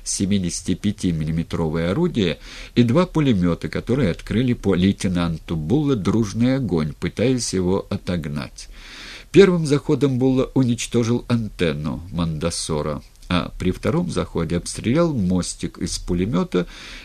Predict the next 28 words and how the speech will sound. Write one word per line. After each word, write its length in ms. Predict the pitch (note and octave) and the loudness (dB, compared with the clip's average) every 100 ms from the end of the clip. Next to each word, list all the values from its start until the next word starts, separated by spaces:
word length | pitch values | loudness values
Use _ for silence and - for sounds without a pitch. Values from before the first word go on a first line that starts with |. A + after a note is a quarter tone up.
| - | 2
и 80 | G3 | 4
сбросил 480 | C#3+ - D#3+ - B2+ | 4 2 0 2 0
на 100 | F2 | 2
судно 420 | - C#3 C3 B2 | 2 0 0 0
пару 320 | - F2 F#2+ | 0 0 0
бомб. 500 | F2+ D2+ D2+ C2+ - - - | -2 0 -2 -4 -12 -18 -2
Но 180 | - C#3+ | 2 2
англичане 640 | D3 B2 A#2 A2+ C#3 C3+ B2+ | 2 0 0 0 -2 0 -2
так 300 | - F3+ - - | -2 -4 -6 -2
тепло 400 | A2 G#2 F#2 E2+ | 0 2 2 0
попрощались 800 | - D2 E2+ - - E2 D#2+ - | 0 -6 -4 -4 -2 -2 -2 -4
с 60 | E2 | -4
ним, 200 | D#2+ - | -4 -4
что 180 | - | -6
подбитый 540 | F2+ F#2+ E2+ F#2+ - F#2 | -4 -4 -2 -4 -2 -2
Булла 340 | G2+ F3+ C3+ | 0 2 2
был 240 | D#2 A#2+ C#3 | 2 2 2
вынужден 560 | A2 C3 A#2 A2 G#2 | 2 0 0 -2 -2
сесть 400 | - G2+ G2 - | -2 -2 -2 -2
на 160 | F#2 F#2 | -2 2
воду, 380 | D3 F3 F#2+ - | 2 2 0 -2
ожидая, 460 | F2 F2+ G2+ C#3+ | -2 -2 0 -2
когда 400 | - F#2 D#2 E2+ - - - - | -2 -4 -2 -2 -4 -14 -10 -4
«Атлантис» 800 | F#2+ - F#2+ E3 D2+ - - D#2+ | -2 0 2 2 0 -6 -4 -2
его 240 | E2+ G2 | 0 0
подберёт. 600 | - A#2 F#2+ E2+ C#2+ - - - - - - - | 0 -2 2 0 0 -6 -14 -20 -18 -16 -16 -6
Теперь 240 | C#3 G3 | 6 6
Булла 360 | D#3+ D3 E3 | 6 2 2